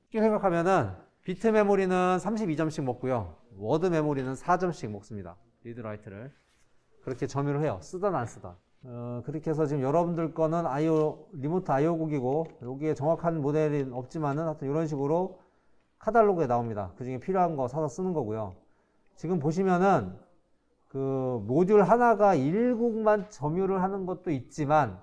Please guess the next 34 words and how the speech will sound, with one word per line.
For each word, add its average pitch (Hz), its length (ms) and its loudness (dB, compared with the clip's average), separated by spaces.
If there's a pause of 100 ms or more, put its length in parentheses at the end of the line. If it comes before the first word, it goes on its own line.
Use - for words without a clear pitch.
(140)
어떠한 202 640 4
모듈들은 147 800 2 (600)
이 175 120 -4
국을 202 280 4
점유도 156 420 0
하고요. 143 480 2 (920)
또 175 140 -2
어떤 151 400 0
모듈들은 156 720 2 (420)
사 - 300 0
국까지 202 400 0
점유를 131 360 -4
해요. 104 340 -6
최대. 135 360 -8 (760)
그러니까 120 180 -6
맥스 160 200 -2
사 170 180 2
국. 117 220 -6
그러니까, 135 380 -4 (840)
어, 117 360 -12
스마트폰으로 208 640 2
따지면 185 320 2
스마트폰에 190 800 -2
전화번호 156 420 2
두 139 140 -6
개를 147 200 0
가질 127 200 -4
수 - 80 -14
있죠. 113 140 -12
듀얼 147 260 -2
유심 135 180 -4
같은 131 200 -10
거 117 80 -10
쓰면은 127 460 -6